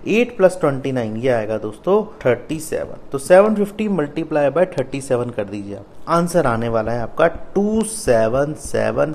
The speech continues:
फाइव ज़ीरो, ये हो जाएगा आपका sum of thirty days। तो solution और answer लिख लीजिए कि total penalty कितनी हो गई यहाँ पर, यहाँ पर देखिए total penalty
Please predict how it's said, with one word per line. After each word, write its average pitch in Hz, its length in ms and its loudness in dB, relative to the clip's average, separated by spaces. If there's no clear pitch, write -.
फाइव - 320 -4
ज़ीरो, - 360 -14
ये 226 100 10
हो 214 60 12
जाएगा 135 280 10
आपका 160 300 6
sum 131 460 -2
of 165 280 4
thirty 110 400 -2
days। 101 300 -10
तो - 100 -8
solution 135 600 -2
और 131 220 0
answer 117 460 -2
लिख 113 180 -6
लीजिए 170 400 2
कि 175 100 4
total 170 380 4
penalty 214 420 2
कितनी 233 300 0
हो 214 160 6
गई 147 160 2
यहाँ 120 280 -2
पर, 107 300 -2
यहाँ 160 200 4
पर 143 100 0
देखिए 120 340 -2
total 175 500 2
penalty 143 680 0